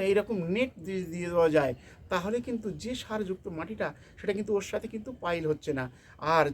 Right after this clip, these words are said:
জলের ড্রেনেজ ব্যবস্থাটা কিন্তু খুব সুন্দরভাবে থেকে যাচ্ছে। তাই এইভাবেই আমরা কিন্তু করতে পারি। এইবার আমি কি করব? না, এইবার যে গার্ডেন সয়েল আছে, সেই গার্ডেন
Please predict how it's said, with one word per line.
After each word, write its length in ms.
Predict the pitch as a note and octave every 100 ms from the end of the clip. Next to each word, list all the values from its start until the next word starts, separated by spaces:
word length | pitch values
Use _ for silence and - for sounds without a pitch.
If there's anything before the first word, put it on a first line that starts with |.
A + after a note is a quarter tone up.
| C#3+
জলের 360 | D#3+ G3+ B3+ C4+ C#3+
ড্রেনেজ 300 | E3 F3+ A3 F#3+
ব্যবস্থাটা 400 | E3+ E3 - D#3+ D#3
কিন্তু 160 | D3+ B3
খুব 100 | C4+ -
সুন্দরভাবে 420 | F3 C3 C3 A#3+ -
থেকে 160 | - -
যাচ্ছে। 240 | - - - - - -
তাই 140 | A#3+ - - G#3+
এইভাবেই 520 | B3+ A3 D#3+ F3+ C4+ A3+ - - -
আমরা 160 | F#3 G3+ G#3
কিন্তু 180 | G3+ A#3 -
করতে 240 | F#3 - E3
পারি। 180 | C3+ A2 - - - -
এইবার 300 | A3+ A3+ C#4 B3
আমি 120 | B3+ B3
কি 80 | A#3
করব? 180 | B3 A#3 D4 - - -
না, 200 | G3+ A3+ F3+ - - _ -
এইবার 480 | G#3 A3+ C4+ A3+ G#3 - F#3 E3+
যে 100 | A3+ F#3+ E3+
গার্ডেন 320 | F3+ A3+ C4 B3
সয়েল 280 | A3 F#3+ C#3 C#3+ - - - -
আছে, 260 | F3 A3+ G#3 B2+ - - - _ -
সেই 140 | A3 E3
গার্ডেন 300 | F3 F#3 B3